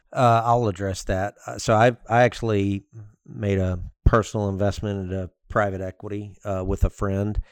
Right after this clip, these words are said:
The, um, pros, again, would be just non-correlation to the market. The other pro would be that you can, you can potentially get a really large rate of return. You know, you might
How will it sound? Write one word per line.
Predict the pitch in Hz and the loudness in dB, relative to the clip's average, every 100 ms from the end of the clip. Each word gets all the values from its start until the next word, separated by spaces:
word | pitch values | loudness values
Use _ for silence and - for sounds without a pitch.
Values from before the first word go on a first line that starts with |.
| _ _ _ | _ _ _
The, | 110 107 107 | 2 4 6
um, | 101 98 95 90 - _ _ | 4 4 2 -4 -10 _ _
pros, | - 160 139 | 4 4 4
again, | 127 123 123 | 0 2 2
would | 110 | 2
be | 95 104 | 0 -2
just | 95 104 - | -2 -6 -2
non-correlation | 104 101 101 - 107 95 95 90 - 92 90 82 - | 0 2 0 -2 0 0 0 -2 -4 -6 -6 -6 -4
to | 90 | -4
the | |
market. | 87 87 87 85 78 _ _ _ _ - | -2 -4 -4 -8 -12 _ _ _ _ -2
The | 110 | 2
other | 143 180 | 2 2
pro | - 110 110 | 2 4 2
would | 92 | 0
be | 98 104 104 107 | 0 0 -2 -4
that | 101 101 | -6 -4
you | 104 | -6
can, | 98 110 95 - _ | -2 -2 -2 -10 _
you | 113 | -8
can | 104 98 | -6 -2
potentially | - - 135 131 113 | -2 -2 -4 -2 -2
get | 98 95 | 0 -2
a | |
really | 95 104 101 95 | 0 0 0 0
large | 90 92 87 | -2 -4 -4
rate | 92 92 87 | -4 -4 -4
of | |
return. | 80 78 101 92 65 | -6 -6 -6 -6 -10
You | 80 | -12
know, | 82 | -8
you | 85 90 | -6 -4
might | 90 | -6